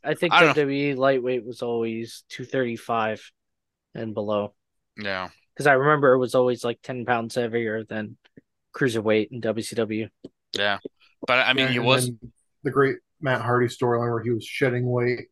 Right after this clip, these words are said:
Speaker 3: to, to challenge for the cruiserweight title.
Speaker 1: Loved it. I loved everything that man could do at that point.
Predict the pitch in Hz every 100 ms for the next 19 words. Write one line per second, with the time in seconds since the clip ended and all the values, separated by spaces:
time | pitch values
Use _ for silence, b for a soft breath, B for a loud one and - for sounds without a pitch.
0 | _ - 123 107 - 123 - 123 117 123
1 | 117 113 123 117 117 110 113 113 113 113
2 | - 156 135 160 156 123 135 123 - -
3 | 143 160 160 147 - - 175 156 165 151
4 | 165 147 143 139 135 131 - 135 120 131
5 | 123 117 113 110 - 110 110